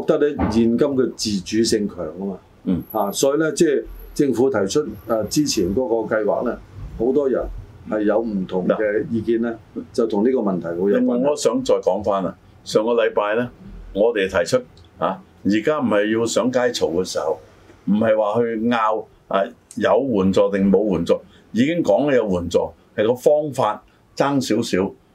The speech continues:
Speaker 2: 所以呢，我哋唔建議去靠嘈嘅。
Speaker 1: 嗯。
Speaker 2: 噉結果取消咗啦，
Speaker 1: 嗯。
Speaker 2: 呢個我高興嘅，因為我哋唔係馬後炮啊嘛。
Speaker 1: 不論邊一方面都好，
Speaker 2: 啊。
Speaker 1: 呢個叫從善如流。
Speaker 2: 係啦，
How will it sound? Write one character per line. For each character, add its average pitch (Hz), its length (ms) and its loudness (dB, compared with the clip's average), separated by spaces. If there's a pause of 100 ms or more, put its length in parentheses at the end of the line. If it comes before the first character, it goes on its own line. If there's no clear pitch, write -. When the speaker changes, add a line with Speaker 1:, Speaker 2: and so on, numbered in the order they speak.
Speaker 2:
所 120 260 2
以 139 60 2
呢， 139 100 2
我 107 260 4
哋 95 280 0
唔 90 320 0
建 104 260 0
議 98 160 2
去 104 120 2
靠 101 240 0
嘈 80 260 0
嘅。 85 160 -4
Speaker 1:
嗯。 107 280 0
Speaker 2:
噉 135 160 2
結 127 140 -4
果 - 220 2
取 120 140 0
消 135 160 -2
咗 117 240 2
啦， 131 280 0
Speaker 1:
嗯。 95 240 0
Speaker 2:
呢 156 100 2
個 131 100 -2
我 120 240 2
高 156 140 2
興 127 240 0
嘅， 107 120 0 (240)
因 147 80 2
為 139 60 2
我 127 120 2
哋 107 120 0
唔 92 100 2
係 101 420 2
馬 98 180 4
後 110 100 2
炮 113 240 0
啊 - 0 -
嘛。 120 200 0
Speaker 1:
不 202 100 2
論 139 260 2
邊 170 360 4
一 165 160 2
方 160 160 0
面 127 140 2
都 143 80 4
好， 123 120 2
Speaker 2:
啊。 120 200 0
Speaker 1:
呢 170 80 6
個 151 180 0
叫 127 140 2
從 98 360 -2
善 113 220 0
如 92 320 0
流。 87 220 -2
Speaker 2:
係 107 100 2
啦， 98 140 -2